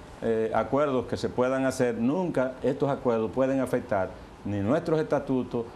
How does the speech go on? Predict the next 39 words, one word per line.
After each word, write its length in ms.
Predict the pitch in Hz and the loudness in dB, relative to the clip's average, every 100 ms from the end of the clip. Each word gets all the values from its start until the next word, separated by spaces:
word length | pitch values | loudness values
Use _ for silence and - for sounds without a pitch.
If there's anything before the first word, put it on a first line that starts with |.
| - - | -10 -2
ni 140 | 113 | 0
la 140 | 101 | 2
ley 180 | 101 120 | 2 2
electoral, 560 | 127 127 123 127 110 123 | 2 0 2 2 2 0
porque 200 | 180 160 | -2 -2
cualquier 320 | 147 147 165 | -2 0 -2
partido 380 | 151 151 156 160 | 0 -2 0 0
entonces 340 | 143 139 147 135 | 0 0 -2 -2
se 80 | |
expone 480 | 143 - 143 127 123 123 - - | -4 0 2 2 0 -4 -16 -8
a 80 | - | -4
que 80 | 113 | 0
en 60 | 123 | 0
un 60 | |
momento 300 | 131 131 127 | 2 0 0
determinado 560 | 127 131 135 135 131 135 | 0 0 0 2 2 2
cualquiera 360 | 131 - 127 120 - | -2 0 -2 -2 -2
quiera 240 | 170 156 131 | 2 2 2
presentar 560 | 127 110 92 90 85 - - - | 0 0 0 0 -2 -8 -16 -4
un 140 | 110 127 | 0 0
recurso 600 | 107 117 117 117 117 104 | 0 0 0 0 0 2
de 80 | |
amparo 600 | 95 92 135 147 139 127 | 0 2 4 4 2 2
o 40 | 117 | 2
cualquier 320 | 110 - 147 | 0 2 0
otro 240 | 156 160 | 2 0
mecanismo, 480 | 156 156 160 160 156 - _ _ _ - - - - 113 | 0 0 0 0 -2 -4 _ _ _ -20 -18 -18 -10 0
eh, 280 | 117 120 - | 2 2 2
para, 420 | 220 151 147 143 | 2 4 2 2
eh, 320 | 123 113 110 113 | 2 2 2 2
violentar 580 | 156 147 131 113 104 107 | 2 2 2 2 2 2
lo 180 | 113 | 0
que 260 | 110 104 104 | 0 -2 0
ha 60 | 104 | -2
puesto 480 | 104 120 - 117 - | 0 -2 0 -2 -2
en 160 | 107 110 | -4 -2
ejecución 480 | 110 123 - 107 | -4 -4 -2 -2
el 80 | 107 | 0
partido. 480 | 101 92 92 87 | -2 -2 -2 -4